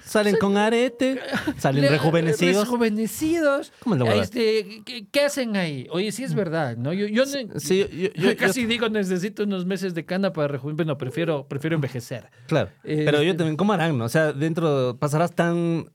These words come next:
Speaker 1: o el man pasó tan relax, digamos, que rejuveneció. Porque salió bastante jovi-, bastante jo-, actitud, actitud jovial, ¿no? Bastante
Speaker 2: Claro,
Speaker 1: joven,
Speaker 2: claro,
Speaker 1: rejuvenecido.
Speaker 2: no, no, no, muy bien.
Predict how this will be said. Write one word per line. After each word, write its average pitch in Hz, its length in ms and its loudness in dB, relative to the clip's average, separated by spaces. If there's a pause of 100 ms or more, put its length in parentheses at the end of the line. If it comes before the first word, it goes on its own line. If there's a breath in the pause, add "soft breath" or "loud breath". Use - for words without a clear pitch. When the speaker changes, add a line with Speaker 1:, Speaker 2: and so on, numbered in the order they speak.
(120)
Speaker 1:
o 143 160 2
el 147 80 4
man 170 240 2
pasó 175 260 0
tan 147 720 0
relax, 143 440 0
digamos, 156 260 0
que 127 240 0
rejuveneció. 117 840 -2 (440 soft breath)
Porque 147 160 -10
salió 269 280 2
bastante 165 360 2
jovi-, 143 340 0
bastante 160 300 2
jo-, - 240 -2 (120)
actitud, 180 420 0 (100)
actitud 139 420 0
jovial, 135 420 0
¿no? 110 140 -6
Bastante 311 320 0
Speaker 2:
Claro, 339 80 4
Speaker 1:
joven, 240 240 0
Speaker 2:
claro, 254 320 -2
Speaker 1:
rejuvenecido. 226 520 0
Speaker 2:
no, 247 60 -4
no, 240 200 -2
no, 233 80 -2
muy 240 200 -2
bien. 226 400 -2